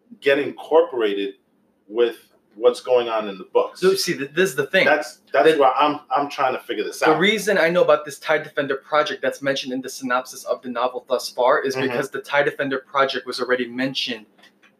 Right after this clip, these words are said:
Speaker 2: in Rebels. I don't know if you remember.
Speaker 1: Yeah, yeah, I
Speaker 2: The
Speaker 1: remember
Speaker 2: tie
Speaker 1: that.
Speaker 2: Defender project, that was,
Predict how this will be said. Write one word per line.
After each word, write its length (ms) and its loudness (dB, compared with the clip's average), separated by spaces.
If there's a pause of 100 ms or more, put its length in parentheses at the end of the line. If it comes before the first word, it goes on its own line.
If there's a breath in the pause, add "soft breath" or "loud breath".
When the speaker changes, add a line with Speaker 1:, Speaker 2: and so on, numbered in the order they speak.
(120)
Speaker 2:
in 220 2
Rebels. 680 0 (200)
I 60 0
don't 100 2
know 80 -2
if 120 -12
you 80 -4
remember. 360 0
Speaker 1:
Yeah, 120 6
yeah, 260 6
I 60 4
Speaker 2:
The 80 6
Speaker 1:
remember 140 6
Speaker 2:
tie 160 4
Speaker 1:
that. 140 4
Speaker 2:
Defender 220 2
project, 220 0
that 100 6
was, 300 -2